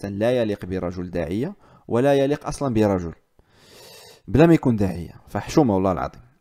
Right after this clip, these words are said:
ولكن، آه، الله المستعان. هذا الشيء اللي خلانا نشوفوا أن السي عزيز بدا كينفعل.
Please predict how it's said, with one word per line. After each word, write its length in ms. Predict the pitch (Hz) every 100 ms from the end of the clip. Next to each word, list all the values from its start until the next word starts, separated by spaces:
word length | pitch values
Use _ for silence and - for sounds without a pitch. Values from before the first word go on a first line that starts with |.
| -
ولكن، 440 | 101 117 - 147
آه، 280 | 131 113 104
الله 180 | 98 107
المستعان. 520 | 87 90 - - - -
هذا 100 | 98
الشيء 140 | 107
اللي 120 | 143 143
خلانا 360 | 127 120 127
نشوفوا 460 | 120 117 139 135 104
أن 100 | 104
السي 220 | 98 92
عزيز 480 | 82 95 120 120 - -
بدا 160 | 98 117
كينفعل. 640 | - 98 - 87 113